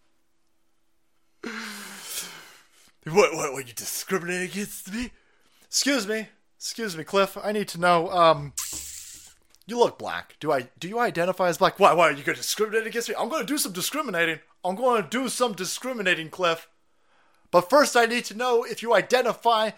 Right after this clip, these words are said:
as a black man. And are you gay?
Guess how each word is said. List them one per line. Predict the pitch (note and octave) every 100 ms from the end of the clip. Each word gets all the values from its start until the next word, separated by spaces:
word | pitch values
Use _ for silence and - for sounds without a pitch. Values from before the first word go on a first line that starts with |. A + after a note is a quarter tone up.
| -
as | F3 F3
a | D3 -
black | A#3+ A3 D#3+
man. | F3 D#3 A2+ _ _ _ _ A#2+
And | A#2
are | B2
you | A#2
gay? | F2+ C#3 G3+ G2+